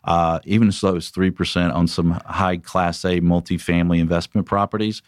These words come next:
So we're probably at the top of the market or nearing the top of the market on some of those assets, um, and at least now and for the next couple of years at the top of the market. If you look at some of the, the B product or the smaller properties,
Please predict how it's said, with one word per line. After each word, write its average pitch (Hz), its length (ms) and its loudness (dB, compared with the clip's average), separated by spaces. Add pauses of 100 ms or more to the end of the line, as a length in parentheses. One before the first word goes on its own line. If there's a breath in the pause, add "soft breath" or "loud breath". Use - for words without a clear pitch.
(340 soft breath)
So 92 220 0
we're 90 140 2
probably 98 440 0
at 87 200 -4
the 87 120 -6
top 98 380 -2
of 90 80 -4
the 90 80 -2
market 90 600 2
or 78 260 -6
nearing 98 280 4
the 92 80 2
top 87 300 -2
of 87 40 -8
the 87 60 -2
market 85 400 0
on 85 100 0
some 95 200 2
of 87 80 2
those 85 280 0
assets, 92 600 -2 (500 loud breath)
um, 87 400 0 (280)
and 90 180 0
at 95 100 -2
least 98 280 2 (180)
now 92 380 2
and 85 100 -6
for - 80 -12
the 87 80 -2
next 87 220 -2
couple 92 300 -2
of 85 40 2
years 87 300 2
at 82 80 -6
the 82 80 -4
top 90 380 -4
of 85 100 -10
the 87 80 -2
market. 85 520 0 (440 soft breath)
If - 160 0
you 113 100 4
look 131 220 0
at 101 100 -2
some 113 220 4
of 98 80 2
the, 90 300 0
the 92 100 2
B 95 300 2
product 104 500 -2
or 87 80 -2
the 87 140 -2
smaller 104 440 0
properties, 107 540 0